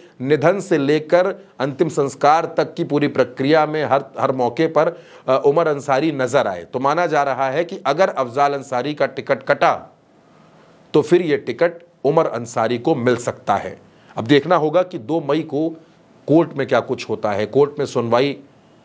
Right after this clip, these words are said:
होती है, उसमें अफजाल को सज़ा मिलती है, बढ़ाई जाती है, रोक लगती है, क्या कुछ होता है। और दोस्तों, इसी बीच कृष्णानंद राय के परिवार ने, कृष्णानंद राय की पत्नी अलका राय और उनके बेटे ने एक अर्जी दाखिल की है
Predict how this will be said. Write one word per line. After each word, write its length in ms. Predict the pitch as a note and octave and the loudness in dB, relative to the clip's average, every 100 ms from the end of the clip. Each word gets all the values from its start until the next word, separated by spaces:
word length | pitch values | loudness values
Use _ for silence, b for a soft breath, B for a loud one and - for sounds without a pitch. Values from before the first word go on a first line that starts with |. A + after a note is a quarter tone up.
| _ - | _ 0
होती 320 | C3 B2+ C3 | 0 2 2
है, 160 | B2 C3 | 2 2
उसमें 380 | A#2 - C3+ | -2 -4 -2
अफजाल 500 | C#3 A2+ G2+ A#2+ A#2+ A#2+ - | 0 -2 0 0 2 -2 -6
को 100 | B2 | -4
सज़ा 360 | A#2+ A#2 G#2 A#2+ | -2 -2 2 0
मिलती 440 | G2+ G#2+ A#2+ D3+ C#3+ | 0 -4 -2 0 2
है, 160 | B2 C3 | 4 2
बढ़ाई 360 | A2 G2+ C3 | 2 2 0
जाती 380 | C3+ C3 - C3+ | 2 -2 -2 -4
है, 140 | A#2 B2 | 0 0
रोक 300 | G2+ D3 D#3+ | 2 0 2
लगती 380 | C#3 - - C3+ | 0 -2 -4 0
है, 120 | B2 B2+ B B B | 2 0 B B B
क्या 120 | E3 | 4
कुछ 220 | E3 F3+ E3+ | 6 2 2
होता 220 | F3 F3+ | 2 4
है। 60 | |
और 100 | G#3 | 4
दोस्तों, 300 | G3+ F3 A3 | 2 2 2
इसी 200 | G3+ - G3+ | 0 -2 -2
बीच 320 | G3 B3 - B B _ | 0 -2 -4 B B _
कृष्णानंद 540 | F3 F3+ A#3 A#3+ A3+ | 0 2 0 0 0
राय 240 | D#3+ D3+ G3 | 2 2 2
के 120 | G#3 | 0
परिवार 480 | G3+ C#3 C3 D3 D3 | 0 0 2 2 0
ने, 120 | C3 | -8
कृष्णानंद 460 | C3 A#2+ D3 D3 C3 | -12 -12 -10 -8 -4
राय 180 | B2+ C#3+ | -2 -2
की 120 | C#3+ | -4
पत्नी 320 | - B2+ C#3 | -6 -4 0
अलका 320 | B2 A#2 C3 | 0 2 2
राय 240 | A#2 A#2 C3+ | 2 2 0
और 120 | B2+ | 0
उनके 200 | G#2+ A#2 | -4 -6
बेटे 380 | F#2 A#2+ A#2+ D#3+ | -2 -2 0 0
ने 120 | C#3+ | 2
एक 120 | E3 | 0
अर्जी 300 | - C3 C3 | 0 0 0
दाखिल 360 | C#3 A2 - G#2+ | 2 0 0 -10
की 180 | G2 G#2+ | -8 -2
है 140 | A2 | 0